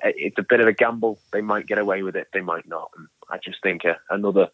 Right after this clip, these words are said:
sort of thirty or forty million pound player would have really sort of guaranteed that they were absolutely in the, the title race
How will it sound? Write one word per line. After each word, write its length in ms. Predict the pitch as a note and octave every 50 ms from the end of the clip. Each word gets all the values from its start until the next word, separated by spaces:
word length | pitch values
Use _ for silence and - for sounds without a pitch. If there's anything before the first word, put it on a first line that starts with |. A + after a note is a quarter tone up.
| _ _ _
sort 160 | - - G2
of 80 | F#2+ F2+ -
thirty 280 | A2 G#2+ G#2 G2+ - G2
or 60 | F#2
forty 320 | - - G2 F#2+ - F#2+
million 320 | F#2 F#2 F#2 F#2 F#2 F2 D#2+
pound 300 | - E2+ E2 E2 D#2+ -
player 340 | - F2 E2 D#2+ E2+ D#2+ - _ _ _ _ _ _ _ _ _ _ _
would 120 | G#2+ G2+ F2+
have 140 | F#2+ F2 - - - - _ - _
really 340 | G2 A2 A2 G#2+ G2+ F#2+ F2+
sort 140 | - G#2 F#2+
of 80 | F2+ -
guaranteed 680 | - G2+ G2 G2 F#2+ F2+ F2 - - G2 F2+ F2 E2+ -
that 100 | - -
they 120 | - C#2+ D#2
were 200 | D#2+ D#2+ D#2 - _ _ _ -
absolutely 640 | F2 F#2 - - - - E2 E2+ D#2+ - D#2+ F2
in 160 | F2+ F2+ E2 E2
the, 100 | E2 - -
the 80 | F2
title 380 | E2 - F2+ F2 F2 - E2+ E2+
race 200 | E2+ E2 D#2+